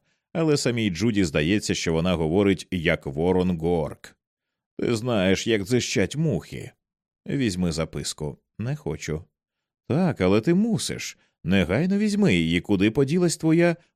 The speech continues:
мужність? Ти перетворилась на курячий послід?" "Хороше запитання. Кляте хороше запитання".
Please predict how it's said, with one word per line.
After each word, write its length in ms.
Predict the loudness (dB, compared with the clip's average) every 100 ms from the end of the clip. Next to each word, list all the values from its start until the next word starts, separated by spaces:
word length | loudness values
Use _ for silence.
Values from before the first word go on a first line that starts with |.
| -8
мужність? 920 | -2 2 0 -2 -10 -10 -10 -12 -16 _ _ _
Ти 160 | 2 2
перетворилась 720 | 2 0 2 2 4 2 2
на 140 | -2
курячий 440 | 0 2 2 2 -2
послід?" 640 | 0 -4 -4 -8 -10 -20 _ _ _ _ -6
"Хороше 380 | 0 0 0
запитання. 720 | 0 0 -2 -2 -4 -4 -10 -12 _ _ _
Кляте 520 | -2 2 4 4 2 2
хороше 420 | 4 4 4 2
запитання". 800 | 0 0 -2 -2 -4 -8 -12